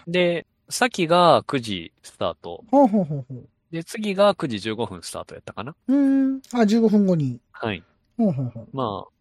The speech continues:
Speaker 1: 言うて、僕が第一グループの後ろの方でスタートしたんですけど、
Speaker 2: うんうん。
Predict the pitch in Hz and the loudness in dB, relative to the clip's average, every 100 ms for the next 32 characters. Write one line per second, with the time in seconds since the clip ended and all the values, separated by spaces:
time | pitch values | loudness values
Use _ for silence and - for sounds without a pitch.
0 | _ - 131 165 - 165 160 156 143 123 | _ -4 -2 -2 0 0 2 0 -2 -6
1 | 131 175 175 170 170 185 190 165 120 127 | -6 -2 -2 -2 2 6 6 6 2 0
2 | - 131 127 147 165 131 - 101 98 95 | -4 -8 -6 -2 -2 -4 -8 -6 -6 -6
3 | 92 92 107 107 101 90 - 101 - 107 | -8 -8 -6 -6 -6 -8 -10 -12 -8 -6
4 | 104 110 92 82 92 85 85 - 87 87 | -4 -4 -4 -4 -6 -6 -8 -12 -12 -14
5 | - 90 104 101 202 151 151 127 104 | -10 -8 -4 2 2 2 -2 -4 -8